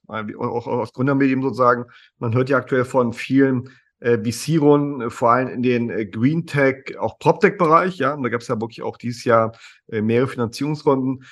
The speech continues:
Ob du was dazu sagen kannst, um unseren Zuhörerinnen und Zuhörern ein bisschen zu geben, sagen, wie groß seid ihr von Mitarbeiteranzahl her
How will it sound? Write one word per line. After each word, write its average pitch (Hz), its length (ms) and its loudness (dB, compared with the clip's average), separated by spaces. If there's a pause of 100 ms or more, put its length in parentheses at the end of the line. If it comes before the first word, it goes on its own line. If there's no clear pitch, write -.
(140)
Ob - 140 -16
du 135 80 -2
was 123 160 4
dazu 131 260 0
sagen 127 320 4
kannst, 139 460 -2
um 120 180 -4
unseren 123 320 0
Zuhörerinnen 135 600 2
und 117 120 -6
Zuhörern 127 280 -2
ein - 20 -2
bisschen 117 260 -6
zu 117 100 -12
geben, 127 200 -2
sagen, 113 240 2
wie 107 80 -10
groß 160 220 -4
seid 143 180 4
ihr 139 80 -4
von 123 140 -4
Mitarbeiteranzahl 139 1040 0
her 127 340 4